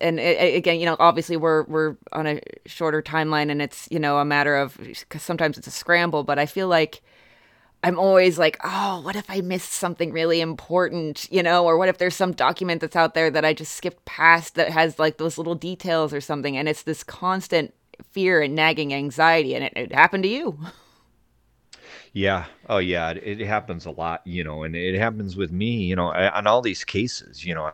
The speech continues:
Speaker 2: I, I, it gets to a madness point, like obsession, where it's just, you know, so going so in depth. And I think those are the times, like you said, where I may also have to step back. So it's just the enormity of, you know, trying to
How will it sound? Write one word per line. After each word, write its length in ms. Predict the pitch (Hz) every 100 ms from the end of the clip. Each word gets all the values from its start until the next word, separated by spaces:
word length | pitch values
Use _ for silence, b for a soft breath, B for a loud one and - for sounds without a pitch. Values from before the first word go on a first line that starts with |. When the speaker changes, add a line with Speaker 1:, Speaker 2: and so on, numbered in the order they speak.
| -
Speaker 2:
I, 120 | 87
I, 200 | 87 87 87
it 120 | 95
gets 200 | 107 -
to 120 | - 90
a 60 |
madness 560 | 78 78 82 80 80 -
point, 320 | - 85 78
like 160 | 76 73
obsession, 600 | 73 - 85 - 78 76
where 180 | 76 73
it's 220 | - -
just, 480 | - 85 - - -
you 140 | 85 78
know, 160 | 71
so 600 | 65 - - 117 110 98 87 B B B
going 320 | - 98 90 85
so 280 | - 90
in 120 | 80 78
depth. 360 | 85 85 -
And 100 | 80
I 80 | 80
think 280 | 107 95 78
those 300 | 90 85 80
are 60 |
the 100 | 71
times, 340 | 73 90 80 73
like 200 | 82 -
you 80 | 73
said, 240 | - 78
where 140 | 78
I 40 | 71
may 240 | 69 76
also 300 | 69 73 -
have 180 | 78 78
to 80 | 80
step 320 | - - 78
back. 320 | 82 80 76
So 360 | - 80 73 71 b b b
it's 220 | 85 - -
just 340 | 92 80 -
the 180 | 90 78
enormity 640 | 73 76 90 85 78 76
of, 440 | 71 71 71 - - -
you 140 | 85
know, 120 | 73 -
trying 340 | - 87 80
to 180 | 78